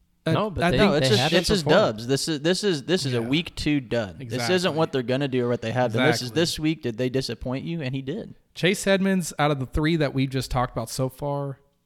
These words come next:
Speaker 1: is probably the one that does scare me a little bit more because he
Speaker 2: Oh,
Speaker 1: didn't
Speaker 2: yeah.
Speaker 1: come in with the pedigree
Speaker 3: Yeah.
Speaker 1: to back himself up.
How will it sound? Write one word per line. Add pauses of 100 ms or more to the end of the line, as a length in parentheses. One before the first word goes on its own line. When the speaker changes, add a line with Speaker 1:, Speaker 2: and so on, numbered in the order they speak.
(140)
Speaker 1:
is
probably
the
one
that
does
scare
me
a
little
bit
more
because
he
Speaker 2:
Oh,
Speaker 1:
didn't
Speaker 2:
yeah.
Speaker 1:
come
in
with
the
pedigree
Speaker 3:
Yeah.
Speaker 1:
to
back
himself
up.